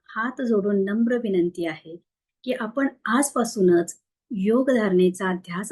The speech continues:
धरूयात आणि आपली शारीरिक आणि मानसिक प्रकृती उत्तम राखूयात. आपण आयुष्य जगण्यासाठी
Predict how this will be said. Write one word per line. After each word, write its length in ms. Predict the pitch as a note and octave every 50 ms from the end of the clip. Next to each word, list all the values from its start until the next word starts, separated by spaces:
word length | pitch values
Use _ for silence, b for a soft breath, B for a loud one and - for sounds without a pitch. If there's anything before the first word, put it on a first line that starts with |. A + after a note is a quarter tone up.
| A#3+ G#3
धरूयात 360 | G3 F#3 F3 E3+ E3 E3+ E3+ F3 _ _ _ _ _ _ _
आणि 180 | G3+ F#3+ G3+ - -
आपली 380 | G3+ G3 F#3 - A3 A3+ A#3+ A#3
शारीरिक 580 | - - G3 F3+ - F#3+ G#3 A3 B3+ A#3 A#3 - -
आणि 240 | G3 F#3+ F#3 F#3 F#3+
मानसिक 640 | F#3+ F3 E3+ E3+ E3+ F3+ F#3 F#3 - B3+ B3 _ _
प्रकृती 540 | G3+ F3+ - - G3 F3+ F#3 G3+ F#3+ F#3 - _ _ _ _ _ _
उत्तम 400 | B3 A#3+ A#3 _ - C#4 B3+ A#3+
राखूयात. 520 | F#3 - - - _ - G3 F#3+ F#3 - _ _ _ _ _ _ _ _ _ _ _ _ _ _ _ _ _ _
आपण 460 | A3 A3 A3 A3+ C#4 C4+ A#3 F#3+ F3+ F#3+ F#3 _ _ _ _ _ _ _ _ _ _ _ -
आयुष्य 420 | G3+ G3 G#3+ A#3+ B3 - - B3
जगण्यासाठी 920 | A3+ G3+ F#3 F#3 F3+ F3+ F#3+ F#3 - F#3+ E3 - _ F#3+ E3+ D#3+ D#3+ -